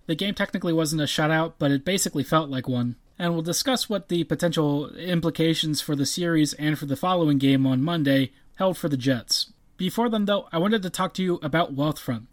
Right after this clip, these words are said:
Stonks, memes, rocket ships, day trading. All of this is very confusing, or for some of you, it's a ton of fun. But if you want to grow your long-term wealth and make it to the moon, you should open up a Wealthfront investment account today. Investing can be complicated,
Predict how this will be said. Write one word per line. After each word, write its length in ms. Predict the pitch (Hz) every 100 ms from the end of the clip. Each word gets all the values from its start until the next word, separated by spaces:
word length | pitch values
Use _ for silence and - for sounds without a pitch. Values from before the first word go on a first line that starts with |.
| - -
Stonks, 580 | - 208 175 127 - 170
memes, 380 | 180 139 117 160
rocket 340 | 190 - 135
ships, 320 | - 110 -
day 200 | 156 170
trading. 400 | - 135 110 110 - - -
All 200 | 196 254
of 80 | 226
this 260 | 240 -
is 180 | 185 160
very 240 | 131 160 147
confusing, 600 | 135 208 220 185 196 -
or 240 | 185 190
for 140 | - 160
some 160 | 226
of 120 | 208
you, 140 | 196 160
it's 100 | 131
a 60 |
ton 160 | 123 175
of 100 | 139
fun. 320 | 170 131 113 - - _
But 80 | 180
if 100 | 175
you 80 | 254
want 100 | 277
to 80 | 226
grow 180 | 180 202
your 160 | 180
long-term 560 | 156 165 170 - 170 135
wealth 320 | 156 131 -
and 160 | 160 151
make 180 | 180
it 60 | 233
to 80 | 202
the 60 | 185
moon, 300 | 151 147 -
you 120 | 190
should 160 | 247 220
open 260 | 147 185
up 100 | 170
a 40 | 147
Wealthfront 480 | 135 170 - 175 165
investment 420 | 143 143 165 156
account 300 | - 147 135
today. 340 | 143 135 117 - - - -
Investing 380 | 151 208 - 269
can 120 | 254
be 80 | 247
complicated, 640 | 175 170 151 156 151